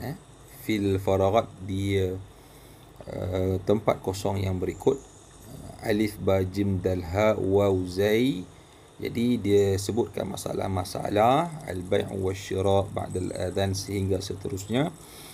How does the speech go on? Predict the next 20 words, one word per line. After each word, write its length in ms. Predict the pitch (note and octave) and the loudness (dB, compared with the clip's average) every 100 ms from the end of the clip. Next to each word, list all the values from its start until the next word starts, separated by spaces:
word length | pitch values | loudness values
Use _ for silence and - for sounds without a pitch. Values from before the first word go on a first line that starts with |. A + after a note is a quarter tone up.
| - - - | -20 -20 -14
Kita 240 | - F#2 G2+ | -8 0 2
letakkan 480 | G2+ - - A2 | 2 0 2 0
dia 240 | G2+ G2 F#2 | 2 2 0
sama 320 | F#2+ F#2+ - | -2 0 -2
ada 480 | G2 B2 C#3+ D#3+ - - | 4 4 4 0 -8 -12
al-bai' 400 | G#2 F#2+ G2 B2 A#2 | -6 -2 2 2 2
wa 140 | G2+ | -2
syira' 560 | F#2+ - G2 B2+ - - | -2 -2 4 4 4 -2
ba'dal 460 | G2+ G2 G2+ F#2+ | -6 -2 -2 -2
adhan 400 | G2+ G2+ G#2 G#2 | -2 0 0 0
ini 400 | A2+ A#2+ D3+ D3+ - - - - - | -2 0 2 0 -4 -14 -20 -12 -2
al-masnun 840 | G#2 F#2+ F#2 F#2+ - G#2+ C3+ C#3 | 0 0 -2 -4 -2 2 2 2
atau 320 | - - G2+ G2 | -4 -6 -6 -2
al-makruh 720 | G2+ G2 F#2+ G2 - C3+ C#3 - | -2 0 -2 -2 2 4 4 0
atau 380 | A2 - C3+ - - - - - - - A#2 | -8 -2 -2 -4 -14 -20 -20 -20 -20 -8 -6
hukumnya 640 | - A2 G#2 G2 F#2 F2+ - G2+ | 4 6 6 6 4 2 0 4
haram. 320 | G#2 F2 E2+ - - - - - - - - A#2 | 6 4 0 -14 -20 -20 -20 -20 -20 -20 -2 0
Al-akhir, 720 | G#2 A2 - D#3 C#3+ D3 D3 - - - - - | 4 4 6 6 6 4 -6 -16 -20 -20 -20 -8
at-tadribu 1200 | - G#2+ - A#2 G#2 A2 A#2+ A#2+ B2 B2+ B2 A#2+ - | -4 -4 0 0 2 2 2 4 4 4 4 2 0
as-sabi'. 1200 | G#2 G#2 G2+ G2+ G2 G2 - - C3 C#3 A2+ G#2 | 2 4 4 4 2 0 -2 2 6 6 6 0